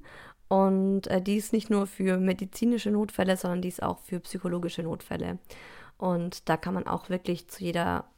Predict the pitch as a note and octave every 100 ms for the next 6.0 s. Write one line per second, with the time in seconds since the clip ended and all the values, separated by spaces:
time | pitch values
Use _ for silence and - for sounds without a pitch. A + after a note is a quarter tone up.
0 | - - F3+ F3 F3 - - - - E3+
1 | E3+ - - - E3 E3+ - - F3+ F3+
2 | F3 - E3+ F#3+ F#3+ - - - - -
3 | F#3 F3 E3+ - - A#3 G3+ G3 - F#3
4 | F3+ F3+ - F#3+ F3+ - G#3 - G3 -
5 | F#3 F#3 F#3 F#3 - - F#3 - F3+